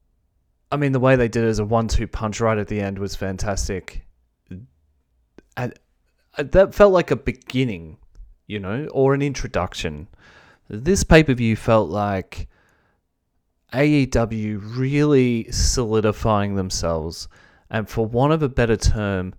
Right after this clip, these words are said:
swinging their dick around a little bit. Uh, you know, the quality of this card is exceptional. And, uh, you know, I watched it with some buddies,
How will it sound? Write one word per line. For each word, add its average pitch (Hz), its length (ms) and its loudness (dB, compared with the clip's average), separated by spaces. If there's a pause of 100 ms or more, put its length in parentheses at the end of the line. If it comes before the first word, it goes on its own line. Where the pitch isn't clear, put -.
(120)
swinging 156 600 -2
their 110 140 -2
dick - 340 -2
around 90 340 -4
a 82 60 -2
little 82 180 -4
bit. - 320 -8 (800)
Uh, 92 480 -2 (720)
you 117 140 -8
know, 95 280 -6 (680)
the 113 500 0
quality 135 540 2
of 101 100 -4
this 104 160 -4
card 107 580 0 (640)
is 113 160 -4
exceptional. 95 800 -4 (1200)
And, 107 560 -2
uh, 98 340 0 (140)
you 127 80 -8
know, 113 80 -4
I 110 40 -2
watched 143 280 -2
it - 20 0
with 123 160 0
some 104 220 2
buddies, 104 600 2